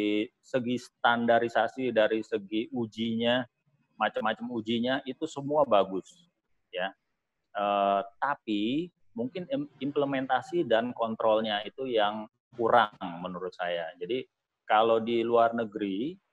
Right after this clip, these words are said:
eh, helm-helm impor ini kayak misalnya, eh, eh, let's say yang, eh, punya standar E C E,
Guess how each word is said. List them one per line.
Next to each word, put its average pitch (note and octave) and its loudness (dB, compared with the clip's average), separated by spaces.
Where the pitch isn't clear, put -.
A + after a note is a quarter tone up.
eh, G2 0
helm-helm A2+ -2
impor A2+ 0
ini C3+ -8
kayak G2+ -8
misalnya, G#2+ 0
eh, F#2 -2
eh, F#2+ -2
let's G2 -4
say C3 2
yang, A2 2
eh, G#2 2
punya A2 0
standar G2+ 0
E A#2+ 4
C B2+ 2
E, F#2 -2